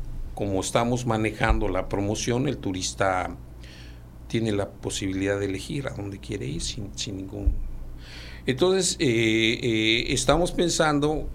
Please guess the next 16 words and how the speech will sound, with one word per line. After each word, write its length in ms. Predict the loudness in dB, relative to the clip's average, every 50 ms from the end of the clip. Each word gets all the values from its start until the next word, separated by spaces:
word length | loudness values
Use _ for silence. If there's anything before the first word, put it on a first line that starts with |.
| -8 -10 -10 -6
que 540 | 0 2 2 2 4 2 2 0 -2 -4 -6 -12 -14 -14 -14 -14 -14 -16 -16 -16 -14 -14 -12 -10 -10 -10 -10 -8 -6
la 240 | -4 2 4 6 6
red 280 | 6 6 4 4 4 4
ahorita 360 | 2 2 2 2 2 0 -2
funcionando, 840 | 0 0 0 0 2 2 2 4 4 2 0 0 0 0 -2 -2 -4 -8 -12 -12 -12 -12 -14 -14 -14 -14 -14 -14 -8
este, 300 | -4 -4 -2 0 0 -2
permita 800 | -2 2 4 4 4 6 4 4 2 2 0 2 2 2 2 2
difundir 640 | -2 -6 -6 -6 -4 -4 -4 -4 -4 -6 -6 -8 -10 -12 -14 -14 -14 -14 -14 -14 -16 -16 -16 -16 -16 -16 2 4 4
el, 420 | 4 4 2 -2 -2 -2 -4 -6 -6 -6
el, 360 | -4 -4 -4 -4 -6 -8 -10 -10 -12 -12 -12 -14 -14 -14 -14 -14 -14 -14 -12
eh, 480 | -12 -10 -10 -10 -10 -10 -8 -8 -8 -6
los 180 | -6 -6 -4 -4
atractivos 800 | -4 -2 -2 -4 -4 -4 -2 -2 0 0 0 0 2 4 2 2 2 -2 -6 -8 -8 -10 -10 -10 -12 -12 -14 -8 0
y 380 | 2 2 4 4 2 2 0 0 2 2 4
ir 80 | 4
monitoreando 880 | 4 4 4 2 2 2 2 2 2 2 2 0 0 0 0 -2 -2